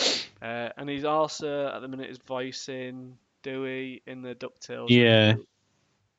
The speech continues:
Speaker 2: Yeah.
Speaker 1: Uh, have you seen any of that reboot?
Speaker 2: Uh, of the, the DuckTales, bits
Speaker 1: Yeah.
Speaker 2: and pieces.
Speaker 1: I
Speaker 2: Um,
Speaker 1: watched a couple of episodes. I thought it was all right.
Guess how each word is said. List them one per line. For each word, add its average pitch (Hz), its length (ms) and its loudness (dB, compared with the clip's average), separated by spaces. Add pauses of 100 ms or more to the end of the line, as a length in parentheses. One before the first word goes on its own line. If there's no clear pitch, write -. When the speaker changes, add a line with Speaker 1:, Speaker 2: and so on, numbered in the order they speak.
(120)
Speaker 2:
Yeah. 107 320 0 (240)
Speaker 1:
Uh, 117 280 -14
have 156 120 -12
you 196 100 -12
seen 214 380 -12
any 117 200 -10
of 107 60 -10
that 101 220 -8
reboot? 110 460 -14 (2250)
Speaker 2:
Uh, 123 320 6
of 123 120 -4
the, 120 160 4 (500)
the - 100 -8
DuckTales, 127 520 -2
bits - 280 0
Speaker 1:
Yeah. 110 80 4
Speaker 2:
and 104 300 2
pieces. - 680 0 (460)
Speaker 1:
I 101 120 4
Speaker 2:
Um, 98 120 4
Speaker 1:
watched - 280 -4
a - 60 -20
couple 185 260 -10
of 170 60 -6
episodes. 135 500 -10
I 131 40 -20
thought 170 180 -8
it 127 40 -10
was 131 120 -12
all 117 140 -12
right. 156 220 -12